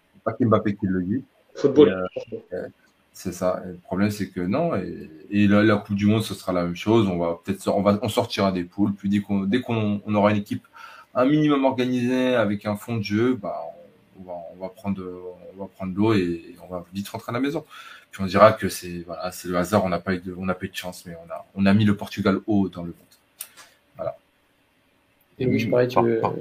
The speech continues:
Speaker 3: tu veux rajouter
Speaker 4: attends.
Speaker 3: quelque chose ? Ah, pardon. Vas-y,
Speaker 4: Non,
Speaker 3: Mathieu.
Speaker 4: Mi-, Mi-, Mi-, Mitrovic l'avait dit deux jours en avance. Tu étais, il y, il y en a certains qui étaient, qui étaient là.
Speaker 1: Ah, c'est vrai, Monsieur Mitrovic.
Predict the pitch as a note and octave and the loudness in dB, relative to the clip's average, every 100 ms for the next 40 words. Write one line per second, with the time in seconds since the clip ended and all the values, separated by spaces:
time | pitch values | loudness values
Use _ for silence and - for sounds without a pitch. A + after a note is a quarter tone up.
0 | - - A#2+ A#2+ A#2+ A#2 A2+ - D3 - | -8 -2 0 0 -2 -2 -2 -2 -6 -6
1 | C3+ B2+ - _ _ - B2+ A#2 A#2+ _ | -6 -6 -10 _ _ -2 0 0 -4 _
2 | - B2+ B2+ A#2+ B2 - - G#2+ G#2 A2 | -8 -2 0 2 0 -2 -2 -2 0 0
3 | - F#2+ G2+ - G#2+ G#2 - G#2+ C3 - | -2 -2 -4 -4 -4 -2 0 2 2 2
4 | E2+ F2 F2+ G#2 G#2+ G#2 F#2 D#2+ - - | 0 0 0 -2 -2 -2 -2 -4 -8 -18
5 | _ _ _ _ _ _ _ _ _ - | _ _ _ _ _ _ _ _ _ -20
6 | - - - - - F2 F2+ F2 - D#2 | -20 -12 -8 -6 -4 -6 -6 -6 -4 -4
7 | E2+ F2+ F2 E2+ E2+ A#2+ - - A#2+ C#3+ | -2 -2 0 -2 -2 -4 -2 -2 -2 -4
8 | - - C#3 - - - - - _ - | -10 -14 -12 -14 -18 -20 -20 -20 _ -20
9 | - _ _ _ _ _ _ F2+ E2+ - | -20 _ _ _ _ _ _ -4 -2 -4
10 | - _ - _ - - _ _ _ - | -12 _ -20 _ -20 -20 _ _ _ -10
11 | F#2 F2 - - G2+ - G2 G2 F#2 E2+ | -6 -6 -8 -6 -4 0 0 0 -6 -10
12 | - | -12